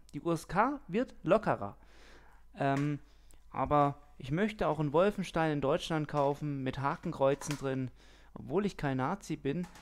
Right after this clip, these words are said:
gehört das einfach in ein Spiel dazu. Es ist die Atmosphäre, es gehört nun mal zur Geschichte. Und man kann die Geschichte nicht irgendwie sagen, „Ja,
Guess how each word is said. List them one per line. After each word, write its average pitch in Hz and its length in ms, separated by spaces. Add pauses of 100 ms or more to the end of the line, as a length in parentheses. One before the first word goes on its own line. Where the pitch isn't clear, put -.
(220)
gehört 170 220
das 165 100
einfach 160 380
in 165 100
ein 123 220
Spiel 139 340
dazu. 170 340
Es 123 100
ist 135 200
die - 100
Atmosphäre, 202 680
es - 320
gehört 311 280
nun 233 160
mal 147 300 (400)
zur 151 220
Geschichte. 123 680 (360)
Und 147 100
man 170 160
kann 247 200
die 233 100
Geschichte 147 480
nicht 123 200
irgendwie 123 560 (800)
sagen, 120 500
„Ja, 127 540